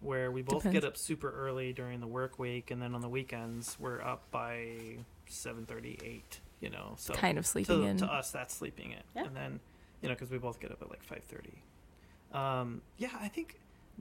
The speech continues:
Speaker 1: doing whatever we want, but not planning it beforehand.
Speaker 3: Hmm.
Speaker 1: But still staying together as a family and doing normal stuff,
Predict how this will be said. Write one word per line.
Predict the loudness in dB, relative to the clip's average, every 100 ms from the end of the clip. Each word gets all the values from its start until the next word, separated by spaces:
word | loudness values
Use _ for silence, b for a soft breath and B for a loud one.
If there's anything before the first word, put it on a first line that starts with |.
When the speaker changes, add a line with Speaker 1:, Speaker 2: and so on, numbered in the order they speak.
| -12 -12 -14 -8 0
Speaker 1:
doing | 2 4
whatever | 4 4 4
we | 2
want, | 2 0 0 -2 -4 -12 -16 -6
but | -2 2
not | 0 0
planning | 2 4 4
it | 2
beforehand. | -2 -4 -4 -4 -4 -6 -6
Speaker 3:
Hmm. | -4 -2 -4 -6 -12
Speaker 1:
But | -8 -6
still | -2 -2
staying | 0 0
together | 2 2 2
as | 0
a | -2
family | -2 0 0 -2
and |
doing | -2 -2 -2
normal | 0 0 0
stuff, | -2 -4 -2 -2